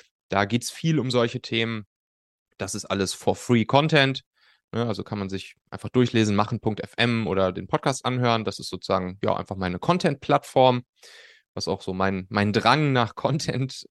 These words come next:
produzieren weiter befriedigt. Dann hab ich Talentmagnet Performance Recruiting gegründet. Da hab ich die letzten Jahre recht viel mit verbracht, mit meinem Mitgründer Nikolas, das, dieses Baby sozusagen groß zu machen.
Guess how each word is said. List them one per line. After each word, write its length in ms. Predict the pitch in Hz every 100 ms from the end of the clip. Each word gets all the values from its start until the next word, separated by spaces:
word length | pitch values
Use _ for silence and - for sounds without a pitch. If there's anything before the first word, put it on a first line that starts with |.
| 127
produzieren 640 | - 131 120 - 185 185 151
weiter 280 | 147 156 143
befriedigt. 680 | 135 - 160 147 151 - - _ _ _ _ _ _ _ _ _ -
Dann 460 | 113 113 117 117 110 - - - _
hab 220 | - 113 92
ich 220 | 104 -
Talentmagnet 640 | 113 120 131 123 110 110
Performance 500 | 110 - 190 202 -
Recruiting 380 | 156 - 147 147
gegründet. 540 | 135 131 143 127 123
Da 100 | 113
hab 120 | 110 110
ich 80 |
die 100 | -
letzten 580 | 107 - - 110 101 98
Jahre 460 | - 120 165 151 135
recht 240 | 131 -
viel 160 | - 135
mit 180 | 127 -
verbracht, 460 | 120 - 117 127 -
mit 200 | 117 113
meinem 200 | 110 110
Mitgründer 560 | 113 120 113 107 104
Nikolas, 560 | 120 147 - 123 123 -
das, 340 | 120 117 - -
dieses 260 | 123 131 -
Baby 320 | 123 127 127
sozusagen 640 | 120 - 110 113 110 113 - _ _ -
groß 280 | 135 143
zu 120 | - 123
machen. 380 | 117 120 113